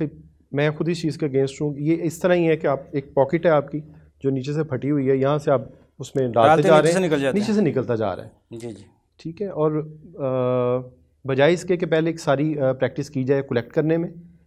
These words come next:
Speaker 1: उसके बाद फिर अगली प्रैक्टिस हो कि जी अब इसको वापस कैसे करना है।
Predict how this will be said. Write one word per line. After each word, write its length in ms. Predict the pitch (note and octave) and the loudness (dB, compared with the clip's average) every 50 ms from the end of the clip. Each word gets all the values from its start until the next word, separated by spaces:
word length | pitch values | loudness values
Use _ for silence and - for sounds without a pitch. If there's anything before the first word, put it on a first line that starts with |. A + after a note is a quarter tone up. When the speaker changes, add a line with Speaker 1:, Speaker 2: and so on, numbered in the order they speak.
| _ _ _ _ _ | _ _ _ _ _
Speaker 1:
उसके 220 | D#3 D3+ - - E3 | -6 -4 -2 0 4
बाद 220 | D3+ D#3 D#3+ D#3 | 6 6 6 6
फिर 100 | D#3+ D#3 | 2 -2
अगली 240 | - B2+ B2 C3+ E3+ | -2 -2 0 0 0
प्रैक्टिस 460 | D#3+ E3 D#3+ D3 D#3 - E3 D#3+ - | 2 2 0 0 2 0 -2 0 0
हो 120 | D#3+ C#3 C3 | 0 0 2
कि 120 | - D3+ | 0 0
जी 120 | C#3+ D#3 | 2 2
अब 140 | D3 C#3+ C#3+ | 2 2 2
इसको 200 | C3 - - D#3 | -2 -2 -2 0
वापस 280 | C3+ C3 A2+ - A2 - | 2 2 0 0 -2 -4
कैसे 240 | - C3 - - D3+ | -4 -4 -4 -2 -2
करना 280 | D3+ D3 C3 C3 C3 | 0 0 0 -2 -4
है। 60 | C3 | -8